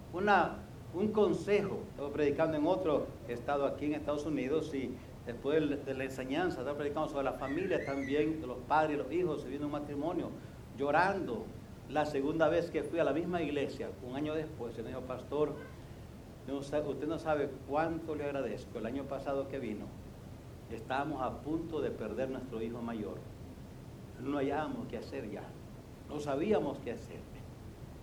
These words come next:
Y la enseñanza que oímos el año pasado nos ayudó tanto a mi esposa y a mí.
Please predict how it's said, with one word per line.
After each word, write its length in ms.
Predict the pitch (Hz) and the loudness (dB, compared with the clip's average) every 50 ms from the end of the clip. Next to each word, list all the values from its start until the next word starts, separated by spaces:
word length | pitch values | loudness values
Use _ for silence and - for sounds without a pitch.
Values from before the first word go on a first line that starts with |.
| - - - - - - - - - - - - - 123 - - - - 143 | -12 -12 -12 -12 -12 -12 -12 -12 -12 -12 -12 -12 -12 -12 -12 -12 -10 -4 2
Y 440 | 147 151 147 135 123 107 - - - - - - - - - - - - - - - - - - - - - - - - - - - - - - - - - - - | 4 6 6 6 6 4 0 -2 -6 -10 -12 -12 -12 -12 -12 -12 -12 -12 -14 -14 -14 -14 -14 -12 -12 -12 -14 -14 -14 -14 -14 -14 -14 -14 -14 -14 -14 -14 -12 -10 -4
la 120 | 123 147 147 | 0 2 2
enseñanza 800 | 135 131 - - 131 120 120 120 147 185 208 202 - - 185 190 185 - 180 - - - - - - - - | 2 2 -2 -4 -4 -4 -2 -2 -2 -2 -2 -2 -4 -4 -4 -4 -6 -6 -8 -10 -12 -12 -12 -12 -12 -10 -8
que 80 | 123 | -4
oímos 340 | 131 139 151 165 160 139 123 | 0 2 4 4 4 2 2
el 80 | 120 123 | 0 -2
año 160 | 127 143 147 | -2 -2 -2
pasado 460 | 147 151 147 - - 123 104 95 95 92 95 - - - - - - - - - - - - - - - | -4 -4 -6 -4 -4 -4 -4 -4 -4 -6 -8 -10 -12 -14 -14 -14 -14 -14 -14 -14 -14 -14 -12 -12 -12 -8
nos 220 | 123 131 117 - | -8 -6 -6 -4
ayudó 360 | 127 113 120 120 120 147 151 147 | -2 -2 0 0 0 0 0 -2
tanto 540 | 147 - 151 147 135 117 107 104 - 107 | -2 -2 -4 -2 -2 -2 -4 -4 -6 -6
a 40 | 113 | -6
mi 100 | 113 104 | -6 -4
esposa 400 | 104 104 - 123 127 127 - 127 | -6 -6 -4 -4 -6 -4 -4 -4
y 80 | 117 113 | -4 -2
a 60 | 110 | -2
mí. 220 | 107 101 98 101 | -2 -4 -4 -6